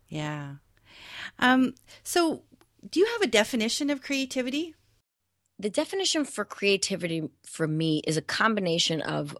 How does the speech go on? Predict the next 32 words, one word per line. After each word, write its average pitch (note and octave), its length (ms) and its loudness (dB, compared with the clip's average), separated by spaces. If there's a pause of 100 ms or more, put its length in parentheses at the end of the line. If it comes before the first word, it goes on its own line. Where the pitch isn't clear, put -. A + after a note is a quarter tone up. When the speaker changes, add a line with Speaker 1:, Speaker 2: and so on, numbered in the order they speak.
(120)
Speaker 2:
wonder, G#3+ 800 2
curiosity, E3+ 1080 0 (640)
and D3+ 600 -2 (840)
drive D3 460 0
to C#3+ 100 -2
find C3 360 0
them. - 240 -6
So E3 540 6 (880)
people C#4+ 280 4
can F3 440 2 (240)
think G3+ 360 2
they're E3+ 180 6
nice D3+ 360 2
ideas, D#3 520 2
but D#3+ 160 -2
if D#3 140 -10
they D#3+ 120 4
don't F3 200 0
make D#3+ 160 -2
them D#3+ 160 0
a D3+ 80 -2
priority D3+ 560 0
to D3 80 -2
go D3 160 2
look C#3+ 260 2
for, A3+ 400 4 (420)
it's E3+ 200 0
gonna D#3+ 160 4
sit C#3+ 200 2
on C#3 140 0
the D3 60 0
shelf - 480 -2